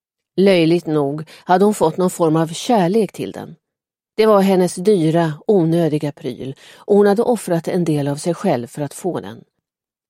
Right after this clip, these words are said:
Men det var också det enda hon hade känslor för nu för tiden. Efter några sekunder lyckades hon fiska upp mobilen och tittade på klockan.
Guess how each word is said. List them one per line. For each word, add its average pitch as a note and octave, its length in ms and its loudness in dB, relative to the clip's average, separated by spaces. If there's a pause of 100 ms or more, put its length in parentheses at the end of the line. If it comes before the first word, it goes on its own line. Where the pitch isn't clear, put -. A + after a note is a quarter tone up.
Men G3 280 4
det A3+ 100 4
var G#3 160 4
också E3+ 260 -2
det E3+ 200 -2
enda D3+ 500 0 (220)
hon D#3+ 160 -2
hade D#3+ 160 0
känslor D#3+ 540 -4
för C3 420 -10 (140)
nu D3+ 200 -4
för - 140 -16
tiden. - 380 -14 (1500)
Efter C#4 300 0
några A3 240 6
sekunder F3 680 4
lyckades E3+ 420 0
hon D#3 120 -4
fiska D3+ 300 -10
upp - 220 -6
mobilen D3+ 680 -4
och - 160 -14
tittade - 360 -10
på - 120 -20
klockan. - 540 -18